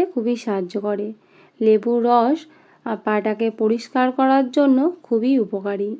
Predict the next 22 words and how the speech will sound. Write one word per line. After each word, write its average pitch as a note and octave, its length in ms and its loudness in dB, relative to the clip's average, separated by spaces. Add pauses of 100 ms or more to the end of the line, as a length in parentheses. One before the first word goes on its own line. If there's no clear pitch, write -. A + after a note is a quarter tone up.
এখানে C4 380 -2
আমি C#4 220 2 (220)
একটা A3+ 460 -4
গোটা A3 320 -2
লেবু C4 260 2
থেকে C#4+ 280 0
অর্ধেক A3+ 480 -2
পিস B3 260 -6
করে C4 240 0 (180)
সেই A3+ 220 -2
লেবুর G#3+ 360 2
রসটা A3+ 420 2 (1080)
গরম G#3+ 380 -2
জলের A3 320 0
মধ্যে A#3+ 320 -2 (360)
দিয়ে G3 160 -2
দিলাম, G3+ 300 -8 (540)
দিয়ে A3 140 0
ভালো G#3 340 0
করে A3+ 220 2
মিশিয়ে A3+ 460 0
নিয়েছি। D4+ 540 4